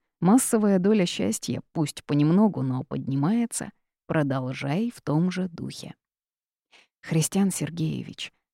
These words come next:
отпив кофе, напомнил Лео, «вы мне наконец-то расскажете или нет?» «Я вот всё прикидываю, насколько у тебя хватит терпения и любопытства,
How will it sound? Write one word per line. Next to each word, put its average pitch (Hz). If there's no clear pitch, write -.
отпив -
кофе, 160
напомнил 139
Лео, 131
«вы 160
мне 156
наконец-то 147
расскажете 143
или 131
нет?» -
«Я 202
вот 202
всё -
прикидываю, 135
насколько 262
у 247
тебя 196
хватит 190
терпения 175
и 143
любопытства, 147